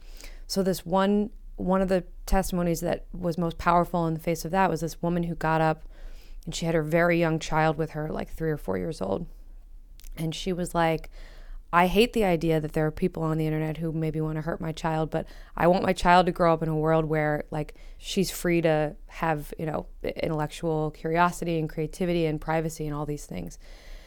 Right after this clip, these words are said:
So anyway, and the local police sent one person, and I, I actually even felt bad for the guy because he was just, like, so outmatched, you know?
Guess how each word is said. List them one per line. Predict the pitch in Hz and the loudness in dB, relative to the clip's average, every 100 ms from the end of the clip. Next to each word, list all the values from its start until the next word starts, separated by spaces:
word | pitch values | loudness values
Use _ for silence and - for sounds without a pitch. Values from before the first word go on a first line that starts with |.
| - - | -14 -2
So | - 190 | 6 8
anyway, | 190 226 214 151 147 147 - - - - - - - | 8 8 6 6 2 -2 -12 -18 -18 -18 -18 -4 4
and | 202 | 8
the | 202 | 8
local | 185 208 226 240 | 8 8 6 4
police | - 196 202 | 4 4 6
sent | - 175 | 4 2
one | 156 160 160 160 | 2 2 2 0
person, | - 165 160 156 | 0 0 0 -2
and | 151 | 0
I, | 165 - - | 2 0 2
I | - 208 | 4 4
actually | 202 - 160 | 4 0 0
even | 156 147 | 0 -4
felt | - 135 | -4 -4
bad | 143 135 139 | 0 0 0
for | 151 | -2
the | - | -4
guy | - - | 0 0
because | - 165 156 | -2 -6 -4
he | 165 | -2
was | 156 | -2
just, | 156 143 | -4 -8
like, | 165 160 | -6 -6
so | - 143 | -4 -2
outmatched, | 131 135 135 139 - - - | -2 -2 -2 -2 -2 -4 -4
you | 160 | 0
know? | 156 160 | 0 -2